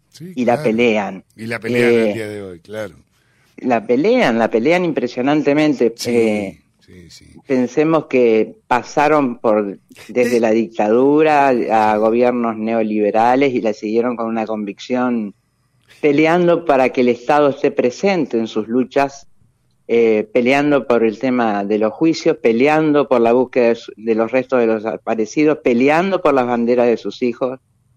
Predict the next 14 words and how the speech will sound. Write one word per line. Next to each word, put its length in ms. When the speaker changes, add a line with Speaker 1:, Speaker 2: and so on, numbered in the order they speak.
Speaker 1:
Sí, 120
Speaker 2:
eh, 300
Speaker 1:
a 40
ver, 120
Speaker 2:
peleando 440
para 160
que 120
se 140
haga 140
Speaker 1:
recuperando 460
Speaker 2:
justicia, 80
Speaker 1:
la 200
Speaker 2:
pero 120
Speaker 1:
identidad 680